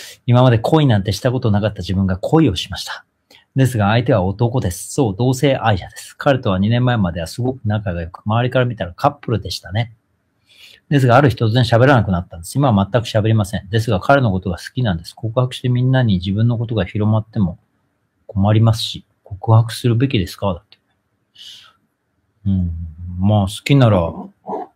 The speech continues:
好きなら告白するのもいいんじゃないですか？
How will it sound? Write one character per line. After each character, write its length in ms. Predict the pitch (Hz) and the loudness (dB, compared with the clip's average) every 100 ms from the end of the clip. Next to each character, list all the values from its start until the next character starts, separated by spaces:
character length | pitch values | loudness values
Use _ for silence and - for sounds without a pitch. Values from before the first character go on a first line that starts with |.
| _ _ _ _ _ _ _ _ _ - | _ _ _ _ _ _ _ _ _ -16
好 100 | - | 2
き 100 | 156 | 6
な 160 | 135 | 6
ら 260 | 98 78 65 - _ _ _ _ _ _ _ _ _ _ | 6 2 -6 -18 _ _ _ _ _ _ _ _ _ _
告 220 | 113 110 | -6 2
白 200 | 107 110 | 2 2
す 160 | - 120 | -4 2
る 240 | 113 110 | 2 2
の 140 | 113 95 | 2 2
も 160 | 80 | 2
い 60 | 87 | 0
い 20 | |
ん 60 | 101 | 0
じ 80 | |
ゃ 40 | 73 | -2
な 60 | |
い 40 | - | -10
で 40 | |
す 80 | - | -4
か？ 180 | 135 | -4